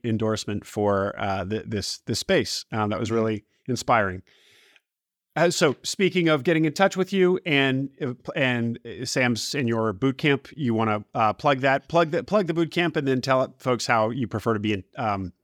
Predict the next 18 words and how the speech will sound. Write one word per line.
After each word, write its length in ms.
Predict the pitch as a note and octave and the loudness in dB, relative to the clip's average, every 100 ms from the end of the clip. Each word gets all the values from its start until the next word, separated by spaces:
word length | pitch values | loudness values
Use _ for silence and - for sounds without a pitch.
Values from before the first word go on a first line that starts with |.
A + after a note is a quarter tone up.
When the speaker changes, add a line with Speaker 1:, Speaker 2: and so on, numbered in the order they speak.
| _ - - | _ -16 -2
Speaker 1:
reached 260 | C3 - | -2 2
out 160 | A2 F#2+ | 0 0
to 120 | G2+ | -4
if 100 | F#2 | -6
people 240 | - G2 G2+ | -6 -4 -4
have 60 | |
questions. 440 | - F#2 F#2 - - _ | -2 -4 -4 -8 -14 _
Speaker 2:
Yeah. 320 | B2+ C#3 G2+ | -2 -2 -2
So 480 | - - C#3 A#2+ A#2 - _ _ - | -4 -4 -2 -4 -8 -16 _ _ -6
boot 180 | D#3 | -4
camp. 360 | - D3 C#3+ - _ - | -2 -2 -4 -8 _ -4
Um, 400 | A#2+ A#2+ A#2 G#2+ | 0 0 0 -4
so 160 | - C3 | -6 -6
if 120 | - | -4
you 60 | |
wanna 120 | C#3+ D#3 | -4 -2
sign 180 | D#3 C#3+ | -2 0
up 180 | D3 | -2